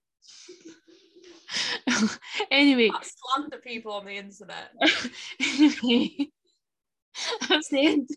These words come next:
Speaker 1: of episode two.
Speaker 2: <laughs> That's
Speaker 1: Goodbye.
Speaker 2: amazing.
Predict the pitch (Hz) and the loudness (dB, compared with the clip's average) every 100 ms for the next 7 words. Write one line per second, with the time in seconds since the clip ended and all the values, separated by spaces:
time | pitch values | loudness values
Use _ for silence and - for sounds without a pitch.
0 | - 294 _ 359 370 359 330 294 262 - | -10 -10 _ -8 -2 -2 0 -4 -4 -6
1 | - 233 247 - - _ _ - - - | -10 -8 -8 -8 -10 _ _ -20 -20 -20
2 | - - _ _ _ _ _ _ _ _ | -20 -20 _ _ _ _ _ _ _ _
3 | _ - _ _ _ _ _ _ _ - | _ -20 _ _ _ _ _ _ _ -20
4 | - _ _ 277 330 - 294 - 311 277 | -20 _ _ -10 -10 -10 -16 -16 -14 -14
5 | - 539 _ _ _ _ _ _ _ 339 | -14 -20 _ _ _ _ _ _ _ 0
6 | 302 247 269 269 233 220 - | 0 2 0 2 2 0 -4